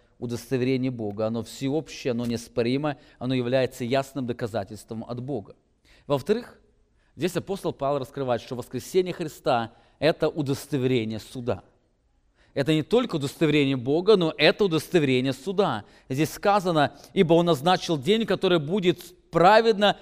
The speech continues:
судить вселенную посредством предопределенного им мужа, подав удостоверение всем, воскресив его из мертвых».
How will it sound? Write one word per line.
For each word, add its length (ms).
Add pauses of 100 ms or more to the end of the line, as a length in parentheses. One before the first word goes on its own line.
(160)
судить 580
вселенную 840 (340)
посредством 580
предопределенного 800
им 260
мужа, 320
подав 320
удостоверение 520
всем, 380 (260)
воскресив 760 (180)
его 380
из 220
мертвых». 540